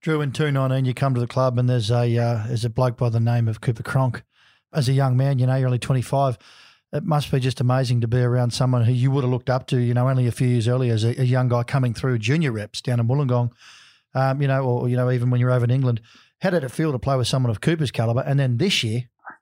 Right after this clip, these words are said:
second year, they decided to ship Sonny Bill in. I mean, someone who's been a hero to many. So, you know, you must pinch yourself sometimes as a footballer and go, "Wow,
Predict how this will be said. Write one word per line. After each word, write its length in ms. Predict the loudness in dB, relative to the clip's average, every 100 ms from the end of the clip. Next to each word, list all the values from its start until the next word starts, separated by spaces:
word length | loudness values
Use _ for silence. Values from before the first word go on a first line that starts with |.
| _ -4
second 360 | -2 0 0
year, 160 | 0 0
they 100 | 0
decided 280 | 0 -2 0
to 60 |
ship 200 | -2 -2
Sonny 240 | -2 0 0
Bill 200 | 0 0
in. 180 | 0 0
I 40 |
mean, 120 | 0
someone 280 | 0 0 2
who's 120 | 0
been 160 | 0 0
a 60 | 2
hero 200 | 2 0
to 80 | 0
many. 260 | 0 -2
So, 240 | -2 -4 -4 -8 -20 _ _ -4
you 60 |
know, 60 | 0
you 100 | 0
must 220 | -2 -2
pinch 160 | -4 -2
yourself 260 | -2 -2
sometimes 420 | 0 -2 0 -2 0
as 80 | -2
a 40 |
footballer 380 | -2 -2 0 0
and 80 | 0
go, 140 | 0
"Wow, 300 | 0 0 0